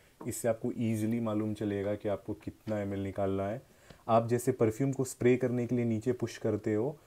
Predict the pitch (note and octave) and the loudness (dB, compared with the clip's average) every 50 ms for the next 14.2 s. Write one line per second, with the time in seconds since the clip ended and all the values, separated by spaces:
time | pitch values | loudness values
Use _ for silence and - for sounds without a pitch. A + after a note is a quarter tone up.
0 | - - _ _ - A2+ G#2 - A#2 G#2+ - - D3 C3+ A#2+ A2+ A2 G#2+ - A#2+ | -20 -20 _ _ -2 0 0 0 -2 -4 -2 -2 0 0 2 0 0 0 0 0
1 | A#2 - A2+ - - - - A2+ G#2 A2+ C3+ D#3+ E3+ - - - B2 B2 B2+ A#2+ | 0 -2 -6 -8 -6 -4 -4 -2 0 2 0 0 -2 -4 -6 -4 -4 -2 -2 -4
2 | - - - C3 A#2+ B2+ C3+ C#3 C3+ B2 - - C3+ B2 A#2+ A2+ A#2 A#2 - - | -6 -2 0 2 2 2 2 2 0 -2 -4 -4 -2 0 0 0 0 -2 -2 -2
3 | - D3+ B2+ B2 A#2 - - B2+ B2 B2 - - - - - - - - - - | 0 2 4 2 2 2 2 2 2 0 -2 -6 -16 -20 -20 -20 -20 -20 -20 -10
4 | - - B2+ C3+ C#3+ D3 C#3+ - D3+ C#3+ C3+ C3 B2+ - B2+ A#2+ - A#2+ A#2 A2 | 2 6 8 8 8 6 6 4 4 4 4 4 4 4 2 2 2 2 0 2
5 | - B2 A#2 A2 G#2+ B2 C#3+ E3 E3+ D3+ - _ - A#2+ G#2+ G2+ G2 - - - | 2 0 0 2 2 2 0 0 -2 -6 -14 _ -6 -2 -2 -2 -2 -4 -4 -4
6 | G#2 G2+ G2 F#2+ - - _ _ - _ _ _ _ _ _ _ _ _ _ - | -2 -2 -2 -4 -6 -12 _ _ -20 _ _ _ _ _ _ _ _ _ _ -20
7 | _ _ _ _ _ _ _ - _ _ _ _ _ _ _ _ - - - - | _ _ _ _ _ _ _ -20 _ _ _ _ _ _ _ _ -20 -20 -20 -20
8 | _ - - A2 G2+ G#2 G#2 A2+ A2+ G#2+ G#2 G2+ G2+ G#2 G#2 G#2 G2 G2 G#2 G2+ | _ -8 -6 -4 -2 0 0 0 0 0 0 2 2 2 2 2 2 0 0 0
9 | G2+ G2+ F#2+ G2 G2 G2 G2+ G#2+ B2+ C#3+ D3 - _ _ _ _ _ _ _ _ | 0 0 2 2 2 2 2 2 0 -2 -6 -10 _ _ _ _ _ _ _ _
10 | _ _ _ _ _ _ _ _ _ _ _ - A2+ G#2 - - B2+ B2 A#2 A2+ | _ _ _ _ _ _ _ _ _ _ _ -6 -6 -6 -4 -4 -4 -4 -4 -4
11 | A#2+ G#2+ G#2 - A#2 A2 G#2+ A2 G#2 G#2 - A2+ A2 A2 A2+ A#2 - - - - | -4 -6 -4 -4 -4 -4 -4 -4 -6 -6 -6 -6 -6 -4 -4 -6 -8 -10 -14 -20
12 | _ _ _ - - - - - - A2 G#2+ A2 A2 A2 G#2+ A2 A2+ A2+ G#2+ - | _ _ _ -20 -20 -20 -10 -2 0 0 2 2 0 0 0 0 0 -2 -2 -4
13 | E3 D#3 C3+ A#2+ A2+ A2 G2+ G#2 G2+ F#2+ F#2+ G#1+ - - - - - - - - | -4 -2 0 0 2 0 0 0 -2 -2 -2 -4 -6 -8 -12 -10 -10 -8 -8 -10
14 | - - - | -12 -16 -20